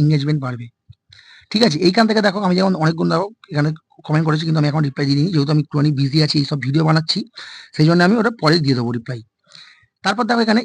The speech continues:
এনগেজ, এনগেজমেন্ট টুলস। দেখো এখানে এবার এনগেজমেন্টের টুল তোমায় করতে গেলে কি করতে হবে? এখানে দেখো কি দেখাচ্ছে? ইনভাইট, ইনভাইট টাচ করবে। ইনভাইট টাচ করার পর দেখো এখানে আমার যেমন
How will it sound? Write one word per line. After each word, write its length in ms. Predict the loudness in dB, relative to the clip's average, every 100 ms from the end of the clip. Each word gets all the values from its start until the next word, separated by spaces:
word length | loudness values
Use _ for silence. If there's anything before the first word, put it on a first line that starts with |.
| 2 4
এনগেজ, 280 | 6 4 2 -8 _ 0
এনগেজমেন্ট 440 | 2 2 2 0 2
টুলস। 280 | 2 2 2 -10 -20 _ _ _ -2
দেখো 140 | 0 2
এখানে 180 | 2 0 -2 _ _ _ _ _ _ -8
এবার 120 | -4 2
এনগেজমেন্টের 420 | 2 4 2 0 0
টুল 100 | -2
তোমায় 180 | 0 0 0
করতে 140 | 0 0
গেলে 120 | 0
কি 40 | -2
করতে 160 | -2 0
হবে? 100 | -2 0
এখানে 160 | 0 0
দেখো 140 | -2 -6 _ -2
কি 60 | 0
দেখাচ্ছে? 300 | 0 0 -4 -4 _ _ _ 2
ইনভাইট, 340 | 4 4 2 -2 _ _ _ _ _ _ _ -6
ইনভাইট 220 | -4 -4 -2
টাচ 120 | -4 -2
করবে। 180 | -2 -2 -4 _ -20 -20 _ 4
ইনভাইট 220 | 6 6
টাচ 120 | 4 2
করার 160 | 2 2
পর 80 | 0
দেখো 120 | -2 0
এখানে 200 | 0 0 -2 _ _ _ _ _ _ -8
আমার 120 | -4 0
যেমন 160 | 0